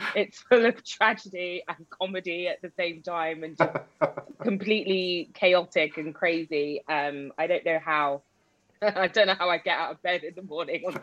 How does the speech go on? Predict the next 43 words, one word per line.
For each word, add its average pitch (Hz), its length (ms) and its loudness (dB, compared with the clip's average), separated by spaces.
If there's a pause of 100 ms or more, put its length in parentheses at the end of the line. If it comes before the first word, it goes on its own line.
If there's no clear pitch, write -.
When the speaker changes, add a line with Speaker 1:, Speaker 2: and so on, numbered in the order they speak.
Speaker 1:
some 170 220 2
mornings 160 320 2
I 147 120 4
think, 156 240 -8 (600)
"Oh, 220 320 8
I 185 120 6
actually 196 400 -2
just 208 200 -12
wanna 190 180 0
stay 180 480 2
in. 170 80 -2
I 220 120 0
don't 196 140 0
wanna 170 140 -2
get 170 220 0
out." 160 280 -6 (540)
I, 208 260 6 (120)
I 220 80 0
didn't 294 180 -6
even 311 180 -4
have 262 160 -8
to 269 120 -8
think. - 320 -6
This 240 160 0
was 285 120 -6
a 330 60 0
question 269 320 0
I 185 80 2
didn't 190 180 -2
actually 175 280 0
have 160 160 -4
to 160 60 -20
think 165 220 -4
about 147 220 -2 (120)
at 156 220 0
all. 151 280 0 (440)
Not 208 260 0
that 220 120 2
I 185 380 2
would 180 160 -12
think 170 220 -6
that 160 140 -6
I 165 300 0